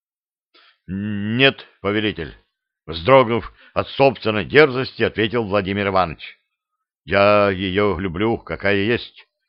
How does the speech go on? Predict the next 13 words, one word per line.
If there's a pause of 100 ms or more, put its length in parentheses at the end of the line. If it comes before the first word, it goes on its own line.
(160)
Другой
не
надо. (1200)
Ну,
тогда
не
отчаивайся,
жди. (500)
Я
своему
слову
верен. (800)
Попробую